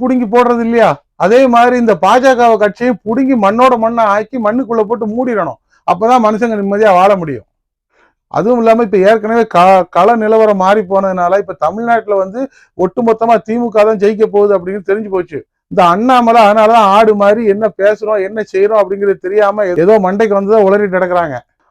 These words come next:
அதனால தோல்வி பயத்துல இவங்க என்ன செஞ்சாலும் செய்வாங்க. அந்த மாதிரி கட்சி தான் இந்த பாஜக கட்சி. சுதாரிச்சுக்கிடுவோம். மீண்டும் சந்திப்போம். இணைந்திருங்கள் ரியாத்ஸ் மீடியா.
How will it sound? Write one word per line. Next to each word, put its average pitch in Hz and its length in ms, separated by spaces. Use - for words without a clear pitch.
அதனால 220 500
தோல்வி 240 440
பயத்துல 202 460
இவங்க 196 220
என்ன 208 340
செஞ்சாலும் 196 380
செய்வாங்க. 170 720
அந்த 175 260
மாதிரி 214 240
கட்சி 185 320
தான் 220 120
இந்த 202 140
பாஜக 180 480
கட்சி. 165 520
சுதாரிச்சுக்கிடுவோம். 170 840
மீண்டும் 269 400
சந்திப்போம். 202 500
இணைந்திருங்கள் 190 500
ரியாத்ஸ் 185 320
மீடியா. 170 480